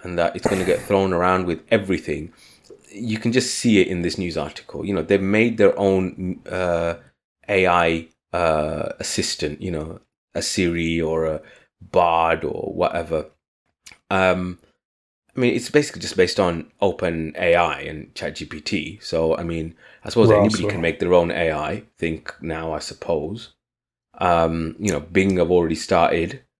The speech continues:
Speaker 1: Um, so it's probably not surprising that other people are getting in on it. Um, how useful is it gonna be? It seemed a bit of a gimmick, to be honest. When I was using, well, first, like, you couldn't use it much without making an account, and I didn't really want to make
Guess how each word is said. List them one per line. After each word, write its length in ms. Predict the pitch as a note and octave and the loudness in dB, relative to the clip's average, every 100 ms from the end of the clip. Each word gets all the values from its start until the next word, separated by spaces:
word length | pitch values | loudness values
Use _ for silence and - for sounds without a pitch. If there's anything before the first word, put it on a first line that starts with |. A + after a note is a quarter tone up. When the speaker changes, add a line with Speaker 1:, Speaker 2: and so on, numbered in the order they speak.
| _ | _
Speaker 1:
Um, 280 | F2+ E2+ E2 | -2 -2 -2
so 240 | - F2 | 2 4
it's 120 | E2 - | 2 0
probably 240 | G2 F2+ | -2 0
not 220 | E2+ - | -2 -2
surprising 520 | - D#2+ F#2 E2 E2 | -4 -2 0 0 0
that 100 | D#2+ | -2
other 180 | G#2+ A#2+ | 0 0
people 280 | A#2+ D#2 E2 | -2 -6 -6
are 40 | |
getting 320 | D#2 F2 E2+ E2+ | -2 -2 -2 -6
in 100 | D#2+ | -6
on 160 | D#2 | -6
it. 180 | F#2+ - _ _ - - - _ _ - | -6 -8 _ _ -20 -20 -20 _ _ -2
Um, 600 | G2+ G2+ G2+ G2 F#2+ - _ _ _ _ _ _ - - | 2 4 4 2 -2 -6 _ _ _ _ _ _ -18 -12
how 360 | - G2 G#2+ | -6 0 2
useful 460 | A#2 G#2+ B2 - D3 | 2 0 -2 0 -2
is 100 | C#3+ | 0
it 100 | C#3+ | 0
gonna 240 | D3+ D#3 | 2 2
be? 380 | D3+ F3 F3+ E3+ - - - | 2 0 0 -2 -6 -12 -14
It 140 | - | -10
seemed 220 | - D#2 | -10 -10
a 20 | - | -10
bit 140 | E2 | -10
of 80 | D#2+ | -10
a 40 | |
gimmick, 360 | D2+ F2 G2 G2 | -4 -2 -2 -2
to 80 | G2 | -2
be 100 | F2 | -2
honest. 340 | D#2 E2 - | -4 -8 -6
When 100 | E2 | -2
I 80 | F2 | 2
was 200 | F#2+ E2 | 2 0
using, 480 | E2+ E2 E2 E2 E2 _ _ _ _ _ _ _ - | -6 -4 -2 -4 -8 _ _ _ _ _ _ _ -4
well, 100 | A#2+ | 0
first, 260 | A2 F#3+ F#3+ | 6 6 6
like, 140 | B2+ | 0
you 100 | B2+ | -2
couldn't 260 | B2 D#3+ C3+ | 0 2 2
use 240 | C3 A#2+ | 2 2
it 100 | A2 | 2
much 300 | G2+ A2+ - | 4 2 2
without 280 | F#2 F#2+ F#2 | 0 2 2
making 280 | G2 - F#2 | 2 -2 -6
an 80 | F2 | -6
account, 440 | E2 G2 D#2+ D2+ | -6 -4 -6 -6
and 80 | E2 | -6
I 20 | |
didn't 180 | G2 E2+ | -6 -6
really 140 | F#2 | -4
want 200 | F2 E2+ | -4 -6
to 100 | - | -6
make 240 | D#2+ D#2+ | -8 -6